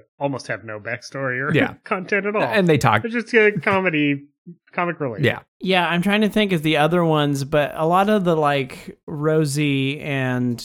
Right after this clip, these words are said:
Speaker 3: Tanya conversations are like, "You've been married too much. You've been married not enough. You've had a lot of plastic
Speaker 1: <laughs>
Speaker 3: surgery."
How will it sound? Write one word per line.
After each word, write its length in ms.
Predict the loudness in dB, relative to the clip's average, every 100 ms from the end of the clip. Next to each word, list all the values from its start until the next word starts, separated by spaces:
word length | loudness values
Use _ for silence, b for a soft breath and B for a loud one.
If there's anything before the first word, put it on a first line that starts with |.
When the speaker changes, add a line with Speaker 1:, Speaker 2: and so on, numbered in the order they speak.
| -6
Speaker 3:
Tanya 640 | -2 0 0 2 2 0
conversations 880 | -2 -2 0 0 0 0 -4 -4 -4
are 140 | -4
like, 460 | -2 -2 -2 -4 -10 _
"You've 220 | 0 0
been 180 | 4 2
married 400 | 2 2 0 -2
too 140 | -2 0
much. 400 | 0 0 -2 0
You've 240 | 2 4
been 220 | 2 2
married 360 | 2 4 2 2
not 220 | 2 0
enough. 420 | 0 2 0 0
You've 240 | -2 0 4
had 160 | 2
a 60 | 4
lot 220 | 4 4
of 60 | 4
plastic 420 | 2 2 2 0
Speaker 1:
<laughs> 60 | -2
Speaker 3:
surgery." 760 | -2 -2 -2 -2 -2 -6 -10